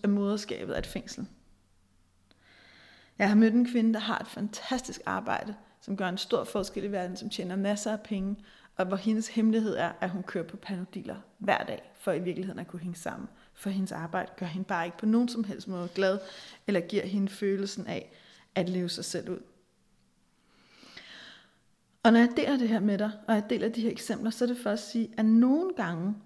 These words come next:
der er en af de største forhindringer, når vi ligesom skærer igennem alt det bullshit og bla, bla, bla, bla, og travlhed og, og det ene og det andet, det er, at vi er mega bange for det, vi mærker. Vi har en kæmpe frygt for at mærke det, vi egentlig mærker. Så når, så når du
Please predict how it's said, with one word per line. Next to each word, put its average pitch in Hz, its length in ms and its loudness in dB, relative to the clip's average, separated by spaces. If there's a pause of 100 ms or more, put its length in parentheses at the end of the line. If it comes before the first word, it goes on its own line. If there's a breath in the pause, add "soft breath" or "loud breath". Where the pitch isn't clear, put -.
der 247 60 6
er 226 120 2
en 254 120 2
af 226 100 0
de 240 60 -2
største - 520 0
forhindringer, - 880 0
når 202 120 0
vi 208 80 4
ligesom 233 240 2
skærer - 300 0
igennem - 340 -4
alt - 140 -4
det 202 100 -2
bullshit 208 480 2
og 185 100 6
bla, 175 360 2
bla, - 0 -
bla, 170 180 0
bla, 170 320 0
og 170 80 -6
travlhed 175 380 -2
og, 175 400 0
og 175 160 -6
det 196 60 0
ene 170 100 -2
og 165 60 -2
det 175 60 0
andet, 220 160 4 (260 loud breath)
det 226 140 8
er, 196 120 4 (340)
at 190 120 2
vi 196 160 0
er 170 140 2 (320)
mega 220 440 12
bange 170 320 -2
for 170 140 -8
det, 165 180 -6
vi 165 60 -6
mærker. - 340 -8 (280)
Vi 233 100 8
har 226 280 4
en 233 220 6
kæmpe 262 420 4 (200)
frygt 233 340 0
for 202 340 2 (580 loud breath)
at 202 100 6
mærke 202 340 6
det, 196 200 2
vi 196 140 0
egentlig 185 280 -2
mærker. - 300 -4 (380 loud breath)
Så 240 200 0 (220)
når, 233 120 4 (180)
så 240 140 -2
når 220 140 2
du 262 380 2